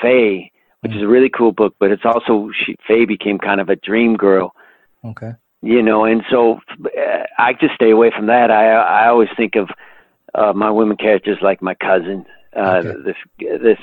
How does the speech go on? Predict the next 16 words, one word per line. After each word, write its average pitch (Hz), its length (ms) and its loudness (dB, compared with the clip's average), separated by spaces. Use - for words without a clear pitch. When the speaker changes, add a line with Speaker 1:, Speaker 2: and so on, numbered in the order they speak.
Speaker 1:
cousin 107 260 -2
of 104 80 -2
mine 95 260 -2
that 95 300 -8
was 120 160 -2
like 110 140 -2
a 98 60 -4
drinking 104 380 -4
buddy 95 240 2
of 92 80 0
mine 92 160 0
in 90 60 -4
my 87 120 -6
twenties. 95 380 -4
Speaker 2:
Mm-hmm. 117 240 -6
Speaker 1:
She's 113 180 -2